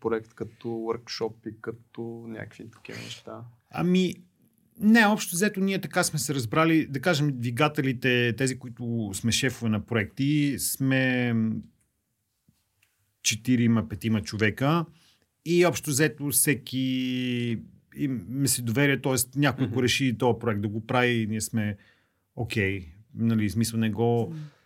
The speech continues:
Speaker 2: Ако той иска нашето мнение, да, обаче ние няма да му кажем: "Окей, не го прави това нещо."
Speaker 1: Тоест, дори да е някакво мега изчанчено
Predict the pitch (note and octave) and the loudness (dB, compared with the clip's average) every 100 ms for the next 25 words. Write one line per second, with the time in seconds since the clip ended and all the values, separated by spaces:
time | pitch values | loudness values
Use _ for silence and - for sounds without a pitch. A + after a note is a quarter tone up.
0 | _ - B2+ - D#3+ E3 D3 C#3+ C#3+ - | _ -8 -8 2 4 4 2 0 0 0
1 | C#3 C#3+ D3 C#3 B2 A2 G2 G2 C3+ B2+ | 0 2 0 -2 -6 -8 -4 4 6 6
2 | A#2 B2 B2+ - C3 C3 C3 B2+ C3+ B2+ | 4 0 -2 -2 0 2 2 0 0 -2
3 | C3+ B2 B2 A#2 A#2 G#2+ G2+ - G2+ F2+ | -2 -2 -2 -2 -2 0 -2 -4 -8 -8
4 | E2 F#2+ F2+ E2 - G#2 A#2 A#2 _ _ | -10 -8 -6 -6 -6 -6 -6 -8 _ _
5 | _ E3 D#3+ D#3+ D3 D#3+ E3 C#3+ C#3 C#3+ | _ -2 -2 -6 -2 2 4 4 2 0
6 | C3+ C3+ D3 C3 A2 A2 - A#2 G2+ G#2 | -2 -4 -2 0 0 -4 -4 -4 -4 -8
7 | C#3 E3 D#3+ | -8 -8 -8